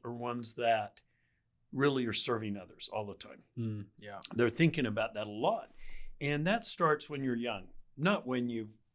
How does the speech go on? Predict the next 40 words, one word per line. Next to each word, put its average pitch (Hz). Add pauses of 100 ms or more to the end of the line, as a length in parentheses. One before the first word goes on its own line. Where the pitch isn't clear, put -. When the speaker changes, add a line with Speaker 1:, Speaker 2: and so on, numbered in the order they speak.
(240)
Speaker 1:
accomplished 123
some 117
great 117
goal, 107 (360)
but -
you 156
need 170
to 156
learn 135
those 123
principles 107
along 98
the 90
way. - (300)
Speaker 2:
Well, 143
the 143
concept 151
of, 113 (400)
if -
you 131
don't 143
give 131
when 127
you're 113
poor, 113
you 107
won't 110
give 110
when 104
Speaker 1:
Yeah, -
Speaker 2:
you're 95
rich. -
Speaker 1:
exactly. 101
Speaker 2:
Right? 104 (220)
Have 120
you 139
seen 131
that's 127
been 127
true 131